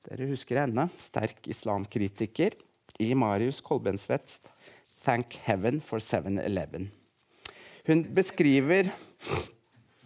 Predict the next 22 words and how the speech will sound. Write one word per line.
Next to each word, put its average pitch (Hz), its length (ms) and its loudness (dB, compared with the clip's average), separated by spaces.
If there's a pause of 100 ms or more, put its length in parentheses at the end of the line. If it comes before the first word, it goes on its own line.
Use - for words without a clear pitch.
(1400)
hun 160 180 4
beskriver 160 720 4
det 143 220 4 (100)
hun, 151 220 4 (260)
eh, 135 260 4 (140)
opplevde 139 640 2
gjennom 147 180 2
dette, 156 380 2 (800)
eh, 131 520 2
eller 135 140 2
flere 110 380 4
av 143 80 2
disse 143 240 -2
impulsene, 135 580 0
som 151 220 2
en 160 160 4 (160)
oppdagelse 123 1000 2
av 131 180 4
at 139 160 -2
teater 156 640 0 (880)
kunne 151 320 2
utgjøre 127 720 2